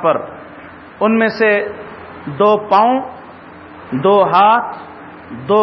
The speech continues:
گھٹنے اور ایک چہرہ، یہ کل سات اعضاء ہیں جو سجدے کے اندر استعمال ہوتے ہیں۔ چہرے میں ناک اور پیشانی دونوں داخل ہیں،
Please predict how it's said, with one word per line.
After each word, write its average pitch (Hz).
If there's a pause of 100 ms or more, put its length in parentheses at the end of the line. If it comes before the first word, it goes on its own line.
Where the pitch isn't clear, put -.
(140)
گھٹنے 220 (440)
اور 196
ایک 202 (160)
چہرہ، 180 (420)
یہ 202
کل 220 (220)
سات 226 (180)
اعضاء 202
ہیں 226
جو 196
سجدے 196
کے 185
اندر 190
استعمال 170
ہوتے 151
ہیں۔ 123 (580)
چہرے 220
میں 220
ناک 202
اور 196 (120)
پیشانی 190 (120)
دونوں 185
داخل 151
ہیں، 123